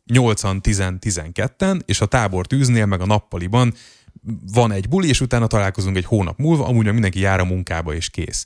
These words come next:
És nincs az, hogy hazafele a metrónál olvasod az Instán, meg a nem tudom hol, meg mit tenni, tehát, hogy nem, nem volt információ áramlás, és akkor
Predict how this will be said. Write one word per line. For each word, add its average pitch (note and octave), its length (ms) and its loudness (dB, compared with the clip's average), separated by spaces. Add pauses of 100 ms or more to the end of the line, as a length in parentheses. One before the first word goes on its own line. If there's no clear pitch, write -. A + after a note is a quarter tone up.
És G2 120 0
nincs G3 200 4
az, F3+ 100 2
hogy A2 120 2
hazafele F#2+ 440 0
a E2 60 -2
metrónál E2+ 500 -2
olvasod E2+ 320 -2
az E2 100 -2
Instán, F2 400 -2
meg E2+ 160 -6
a E2+ 60 -4
nem E2+ 160 -4
tudom E2+ 220 -4
hol, F2+ 200 0
meg F2+ 200 -6
mit F2 120 -12
tenni, A#2 200 0
tehát, A2+ 180 0
hogy A#2+ 100 0 (640)
nem, A#2 380 2
nem C3+ 220 4
volt G#2 200 2
információ G#2 640 0
áramlás, F#2+ 560 0
és B2+ 180 0
akkor B2 560 0